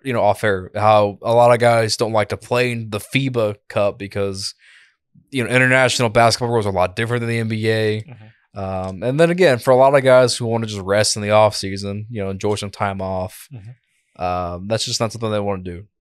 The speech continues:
Speaker 1: And I totally get that. But, um, you know, obviously the, uh, I couldn't help but think of the Redeem Team documentary that came out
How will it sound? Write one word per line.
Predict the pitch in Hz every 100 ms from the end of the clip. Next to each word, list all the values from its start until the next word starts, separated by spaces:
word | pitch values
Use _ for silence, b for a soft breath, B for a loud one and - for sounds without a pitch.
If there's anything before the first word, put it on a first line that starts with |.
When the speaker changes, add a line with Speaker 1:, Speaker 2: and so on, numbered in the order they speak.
| 110
Speaker 1:
And | 104
I | 101 98 - -
totally | 104 92
get | 92 87
that. | 82
But, | 95 107 95 b b b b b _ -
um, | 101 98 95 90 87 92 - _ _ _ -
you |
know, | 113
obviously | 113 113 107 - 113 110 107
the, | 107 107 107 104
uh, | 101 98 98 95 95 95 _ _
I | 110
couldn't | 113 139
help | 143
but | 127 113
think | 135
of | 123
the | 117
Redeem | 113 113 110 113
Team | 107 104 101
documentary | 101 98 101 95 98
that | 95
came | 107 98
out | 95 92